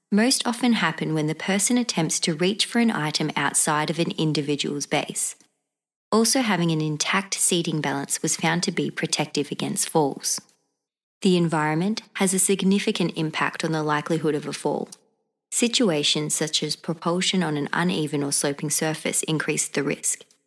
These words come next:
This may be why more wheelchair-related falls occur outside the person's home. Remaining issues.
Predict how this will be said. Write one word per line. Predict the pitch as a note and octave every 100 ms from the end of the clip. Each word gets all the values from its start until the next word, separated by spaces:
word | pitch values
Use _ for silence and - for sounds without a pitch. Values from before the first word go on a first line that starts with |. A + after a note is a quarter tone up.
| _ _ -
This | A#3 -
may | G#3
be | G3+ G3
why | E3 D3+
more | D3+ D3+ E3 F#3
wheelchair-related | G3 E3+ D#3 D#3 D#3+ D3 D3 C#3+ C#3+ -
falls | D#3+ C#3 C3+
occur | - D#3+ - D#3 -
outside | D#3+ E3 - C#3+
the | -
person's | - D3+ - D3
home. | - D#3 C#3 C#3+ - _ _ _ _ _ _ _ _ _ _
Remaining | G#3 F#3+ F3+ F#3 F#3
issues. | - E3 - - - -